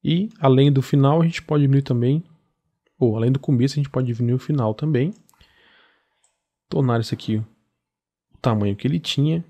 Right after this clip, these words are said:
e tudo mais. Então, gente, quer coisa que vocês en-, quero que vocês entendam o seguinte, que qualquer forma, então, que a gente tiver aqui,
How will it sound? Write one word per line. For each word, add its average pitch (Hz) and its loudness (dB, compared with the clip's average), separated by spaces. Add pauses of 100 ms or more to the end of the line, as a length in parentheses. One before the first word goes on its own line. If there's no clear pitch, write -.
e 135 -6
tudo 160 -2
mais. 98 -4 (440)
Então, 180 2
gente, 101 -8
quer 139 -4
coisa 139 -2
que - -12
vocês 113 -2
en-, 107 -2
quero 127 0
que - -4
vocês 117 0
entendam 131 0
o 160 -2
seguinte, 117 -2 (180)
que 156 -2
qualquer 185 0
forma, 131 4
então, 156 2
que 120 0
a - 2
gente 110 -2
tiver 104 0
aqui, 175 -2